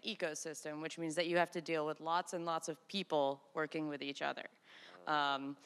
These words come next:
so <laughs> something that's come up, obviously, for N P M is the need to have very specific policies regarding how people contribute and how people publish packages.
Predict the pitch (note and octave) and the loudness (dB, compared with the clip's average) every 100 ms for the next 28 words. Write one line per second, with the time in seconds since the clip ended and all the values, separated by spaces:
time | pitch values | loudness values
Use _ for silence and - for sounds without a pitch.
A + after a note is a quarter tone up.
0 | - - - A3+ A#3+ B3 D4+ C4 C#4+ - | -20 -10 2 6 8 10 10 10 6 2
1 | - - - - - - D4 D4 C#4+ C#4 | -6 -6 -10 -10 -12 6 10 12 12 10
2 | - C#4 C4+ C4 A#3 A#3+ A#3+ A#3 A3 G#3+ | 8 6 10 10 8 6 2 4 8 8
3 | G#3 A3 C4+ C#4 A#3+ G#3 F#3+ F3+ G3 G3+ | 6 6 8 8 8 4 2 0 0 0
4 | G3+ F3+ F3+ E3+ E3+ E3+ F3 D#3 C#3 - | 2 6 6 6 2 0 -4 -6 -8 -2
5 | - G3+ G3+ F#3+ G3 F#3 F3+ E3+ D#3 D3+ | 6 8 6 4 -2 -2 -2 0 0 0
6 | D3+ E3 - D#3 D#3 D#3 D3+ F#3 F3 F3 | -2 -6 -6 -8 -8 -8 -6 -4 0 2
7 | E3+ E3+ E3 D#3 D#3 D3+ D3+ D3 D3 C#3+ | 2 2 0 -2 -4 -4 -6 -2 -2 -2
8 | - D3+ D3 D#3 D3+ D3 D3 | 2 2 2 0 -2 -2 -4